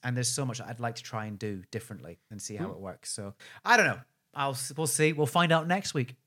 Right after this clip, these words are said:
Speaker 1: <laughs>
Speaker 2: We'll find out. We'll find out.
Speaker 1: But
Speaker 2: Maybe
Speaker 1: that's
Speaker 2: you'll
Speaker 1: l-
Speaker 2: get a new game.
Speaker 1: Yeah, yeah, we'll see.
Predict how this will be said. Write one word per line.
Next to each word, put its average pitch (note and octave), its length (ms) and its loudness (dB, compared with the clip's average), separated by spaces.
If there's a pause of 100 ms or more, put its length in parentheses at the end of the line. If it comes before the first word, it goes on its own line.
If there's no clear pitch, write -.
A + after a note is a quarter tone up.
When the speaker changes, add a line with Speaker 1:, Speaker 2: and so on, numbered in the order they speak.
(340)
Speaker 1:
<laughs> - 60 -20 (320)
Speaker 2:
We'll A#2+ 80 -4
find C#3 360 0
out. G#3 220 -2 (140)
We'll B2+ 140 -2
find C3+ 300 -2
out. F#3 160 -4 (180)
Speaker 1:
But - 60 -6
Speaker 2:
Maybe C#3+ 60 4
Speaker 1:
that's F3 120 10
Speaker 2:
you'll D#3 100 6
Speaker 1:
l- D#3+ 40 4
Speaker 2:
get E3 100 4
a D#3 60 2
new E3 180 4
game. F#3 320 -2 (140)
Speaker 1:
Yeah, C#3 320 -2
yeah, G3 340 4 (140)
we'll F#3+ 100 0
see. G3 300 2